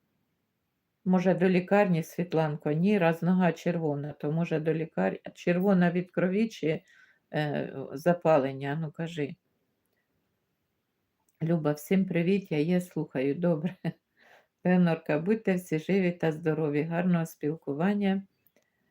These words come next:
До зустрічі, лайк є. Добре, Леонорочко, дякую за підтримку. Пока-пока. Галинка, одна з под-, е, з под-, одна є подруга вже пішла, одна подруга вже пішла з життя, на жаль.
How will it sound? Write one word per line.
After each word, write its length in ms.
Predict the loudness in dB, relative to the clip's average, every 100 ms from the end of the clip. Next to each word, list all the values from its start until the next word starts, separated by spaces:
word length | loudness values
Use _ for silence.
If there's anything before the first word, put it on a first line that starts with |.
| _ _
До 200 | -4 -2
зустрічі, 680 | 0 0 0 -2 -12 -4 -2
лайк 420 | 2 2 2 0
є. 120 | -2
Добре, 380 | 2 2 2 2
Леонорочко, 720 | 2 0 0 -2 -4 -4 -6
дякую 460 | -2 -2 -2 -2 -2
за 140 | -2
підтримку. 680 | -6 -6 -8 -2 -2 -2 -8
Пока-пока. 800 | -8 -6 -4 -6 -8 -12 -12 -12 -14 _ _ _ _ _ _ _ _ _
Галинка, 500 | 0 2 0 0 -2
одна 260 | 0 0 0
з 80 | -4
под-, 340 | -8 -8 -8 -6
е, 220 | -2 -2
з 120 | -6
под-, 300 | -10 -6 -6 -10 _ -10
одна 340 | -6 0 0
є 180 | 2 0
подруга 560 | 0 -2 0 -2 0 -2
вже 260 | -2 -4
пішла, 500 | -2 -6 -6 -8 -8 -8
одна 320 | -4 0 0
подруга 480 | 0 -2 -2 -2 -2
вже 200 | -4 -8
пішла 440 | -8 -12 -6 -6
з 20 |
життя, 420 | -4 -8 -8 -6 -6
на 180 | -6
жаль. 260 | -6 -6 -6